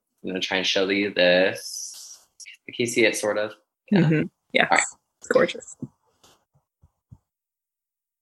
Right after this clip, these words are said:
Speaker 1: Not from the stars do I my judgment pluck, and yet methinks I have astronomy, but not to tell of good or evil luck, of plagues, of dearth,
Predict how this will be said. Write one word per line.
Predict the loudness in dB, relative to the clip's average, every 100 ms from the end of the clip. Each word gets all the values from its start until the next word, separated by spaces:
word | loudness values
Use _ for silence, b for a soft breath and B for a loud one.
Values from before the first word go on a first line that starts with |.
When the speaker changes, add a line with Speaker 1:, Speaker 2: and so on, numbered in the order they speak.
| _ _ _ _ b b b
Speaker 1:
Not | 6 6 8
from | 6 4
the |
stars | 2 6 8 10 8 4 2
do | 6
I | 6
my | 8 6 6
judgment | 4 4 2 -2 -2
pluck, | 0 2 2 -2 -8 -10 -18 _ _ _ _ _ _ -2
and | 4
yet | 6 6 4 -2 -6 -12 _ _ _
methinks | -2 2 2 4
I | 4
have | 6 6
astronomy, | 4 2 0 2 2 2 -2 -8 -12 _ B B B B _
but | 6
not | 8 6
to | 2
tell | 4 6
of | 6 4
good | 6 6 6
or | 6 6
evil | 4 4 4 4
luck, | 6 6 4 -4 -10 -6
of | -6 -4 -12 -16
plagues, | 0 4 6 6 2 -2
of | -6 0
dearth, | 4 4 4